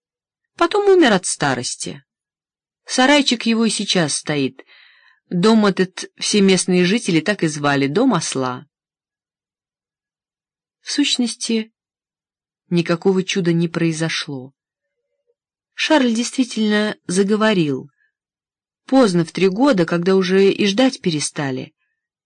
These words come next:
Потом он научился говорить еще довольно много слов. Но ни руки, ни ноги. Заболевание это вообще не лечится. Малыш был обречен.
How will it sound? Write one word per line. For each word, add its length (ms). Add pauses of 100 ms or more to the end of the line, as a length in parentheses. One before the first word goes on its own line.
(600)
Потом 300
он 180
научился 480
говорить 400
еще 280
довольно 360
много 380
слов. 480 (1040)
Но 380
ни 180
руки, 420
ни 200
ноги. 560 (1300)
Заболевание 800
это 140
вообще 400
не 160
лечится. 600 (840)
Малыш 340
был 320
обречен. 800